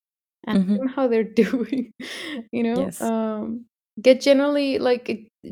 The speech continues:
Speaker 1: being genuinely interested, gen-, I can't talk anymore. Being genuinely interested in someone,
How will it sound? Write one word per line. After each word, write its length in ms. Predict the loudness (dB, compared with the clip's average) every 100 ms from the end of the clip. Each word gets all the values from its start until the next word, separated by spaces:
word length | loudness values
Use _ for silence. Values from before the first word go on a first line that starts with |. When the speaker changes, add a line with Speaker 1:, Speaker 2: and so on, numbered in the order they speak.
| -8 -2
Speaker 1:
being 320 | 0 0 2
genuinely 840 | 2 2 2 2 2 0 -6 -10 -2
interested, 600 | -2 0 -4 -6 -12 -6
gen-, 280 | -4 -4 -2
I 80 | -4
can't 340 | -2 -4 -4
talk 180 | -6 -4
anymore. 280 | -4 -6 -8 _ -20 -10 -2
Being 240 | 2 2
genuinely 800 | 6 6 6 4 4 2 0 -4 _ _
interested 760 | -2 0 0 -2 -2 -2 -2 -10 -20 _ _ _ _ _ -2
in 320 | 0 0 -4
someone, 920 | -12 -14 -4 0 2 2 0 -2